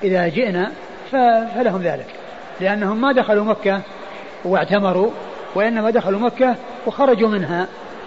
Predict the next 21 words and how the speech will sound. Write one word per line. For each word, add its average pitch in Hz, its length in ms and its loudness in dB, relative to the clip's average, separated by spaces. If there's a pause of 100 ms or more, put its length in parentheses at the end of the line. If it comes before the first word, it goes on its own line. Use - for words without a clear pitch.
(120)
فهم 202 340 0 (100)
عابري 208 500 4
سبيل 180 440 2
أو 220 120 2
مارين 226 440 4
بها، 175 320 0 (400)
أو 254 100 8
ما 294 140 6
دخلوها 240 480 6
يريدون 214 340 4
عمرة 185 340 0 (500)
حتى 190 380 0
يلزمهم 175 760 0
يعني 160 160 -2
فدية 175 380 0 (680)
لو، 190 180 2
آه، 196 340 -2
لو 185 160 0
حصل 190 320 0
منهم 180 220 -2
إحرام، 175 360 -2